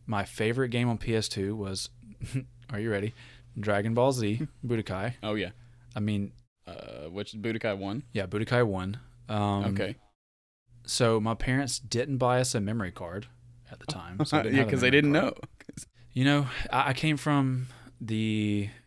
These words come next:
Speaker 2: The Nintendo, the Nintendo sixty-four didn't have to have one, and if it did, it came in the box with the game.
Speaker 1: Exactly, exactly. So, and then, so, and I had a pl-, and I,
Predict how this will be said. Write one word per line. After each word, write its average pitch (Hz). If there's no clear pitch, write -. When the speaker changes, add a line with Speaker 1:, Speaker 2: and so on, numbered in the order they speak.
Speaker 2:
The 143
Nintendo, 147
the 127
Nintendo 147
sixty-four 156
didn't 147
have 151
to 139
have 101
one, 92
and 113
if 113
it 104
did, 123
it 110
came 135
in 131
the 123
box 117
with 104
the -
game. 139
Speaker 1:
Exactly, 110
exactly. 120
So, 110
and 113
then, 113
so, -
and 107
I 107
had 135
a 123
pl-, -
and 123
I, 127